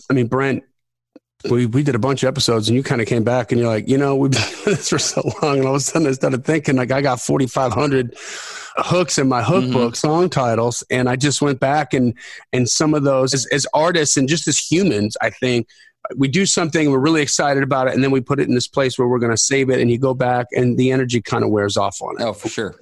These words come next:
Speaker 1: Right?
Speaker 2: Mm-hmm.
Speaker 1: The, the bloom comes off the rose, and you're like, "Yeah, it's old, and I need something new." But when you go back to your hook book and you start doing this exercise to your song titles, and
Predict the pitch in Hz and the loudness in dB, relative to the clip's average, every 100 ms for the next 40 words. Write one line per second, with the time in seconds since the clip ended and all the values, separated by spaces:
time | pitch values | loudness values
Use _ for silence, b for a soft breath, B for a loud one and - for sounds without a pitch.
0 | - 123 113 131 - _ 127 - 123 131 | -4 0 0 -2 -8 _ -6 -4 -2 0
1 | 143 135 123 120 117 113 - 113 110 104 | 2 2 0 0 0 0 0 0 2 0
2 | 104 117 113 113 185 165 151 - 123 127 | 0 0 0 0 0 0 0 -2 0 0
3 | 123 117 113 143 127 - 139 123 120 120 | 0 0 0 0 0 -2 0 2 2 0
4 | 113 B B B B - 143 147 175 185 | -2 B B B B -4 0 2 2 2
5 | 185 156 156 156 - 143 139 120 143 - | 2 2 0 0 0 0 2 2 0 0
6 | 135 123 120 127 135 - 127 120 131 117 | -2 0 0 0 -2 -2 -2 0 2 0
7 | 107 123 - 131 - 117 110 107 - B | 0 -2 -2 -4 -2 0 0 0 -2 B
8 | B B - - 131 123 117 110 110 104 | B B -8 -2 2 2 0 0 0 0
9 | 135 131 143 127 107 - - - - - | 0 0 0 -2 -4 -4 -8 -8 -10 -10
10 | _ 113 113 110 | _ -2 -2 -2